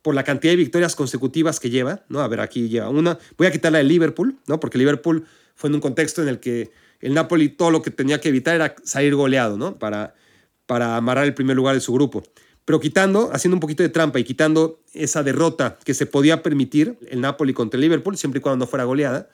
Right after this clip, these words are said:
uno, dos, tres, cuatro, cinco, seis, siete, ocho, nueve, diez, once, doce, trece, catorce, quince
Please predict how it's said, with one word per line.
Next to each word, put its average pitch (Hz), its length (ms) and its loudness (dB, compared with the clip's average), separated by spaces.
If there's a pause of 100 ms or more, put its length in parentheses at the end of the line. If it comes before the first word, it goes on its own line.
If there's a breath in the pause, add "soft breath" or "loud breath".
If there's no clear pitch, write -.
(100)
uno, 147 300 4
dos, 147 340 2
tres, 151 320 2
cuatro, 147 380 -2
cinco, 147 360 -4
seis, 147 340 -2
siete, 147 320 -2
ocho, 147 320 -2
nueve, 139 240 0
diez, 143 260 0
once, 151 340 -4
doce, 147 280 -6
trece, 151 440 -4
catorce, 156 580 -6
quince 220 580 -4